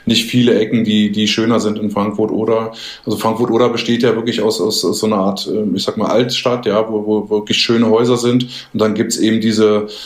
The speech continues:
ähm, diese Plattenbauten am Rande, die teilweise auch schon abgerissen worden sind, weil da eben, ähm, ähm, äh, da wirklich keiner wohnen wollte. Und das zieht sich eher alles Richtung Zentrum zusammen. Ja, und ich bin da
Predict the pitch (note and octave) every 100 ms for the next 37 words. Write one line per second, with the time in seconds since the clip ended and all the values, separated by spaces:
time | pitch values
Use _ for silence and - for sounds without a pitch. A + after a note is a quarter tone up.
0 | - - - G#2 G2 G2+ G2+ F2 - G2
1 | G#2 A2 - G#2 G#2 B2 G#2 G#2 A#2+ A#2+
2 | G2+ G#2 G2+ A2 A2+ A2 - G#2+ G#2 G#2+
3 | G2+ F#2 - F#2+ G2 A#2+ A2+ G#2+ A2 G#2+
4 | A2 A2 A2+ A2 G2+ G2+ G2 F#2+ G2 G2+
5 | F#2 G2 F#2+ - G2 F#2+ F#2+ F#2+ - -
6 | - - - - - - - _ - G2
7 | G#2+ G#2+ G#2+ - - G2 G#2+ G#2 G#2 G2+
8 | G2+ A2+ A#2 G#2+ A2 A2 G#2+ G#2+ - -
9 | A#2+ A2+ G#2 F#2+ A2 G#2+ G#2 - G2 G#2
10 | G2 F#2+ G2 G#2 G#2+ - F#2 E2+ E2+ E2
11 | E2+ F#2+ - - G#2 F#2+ F#2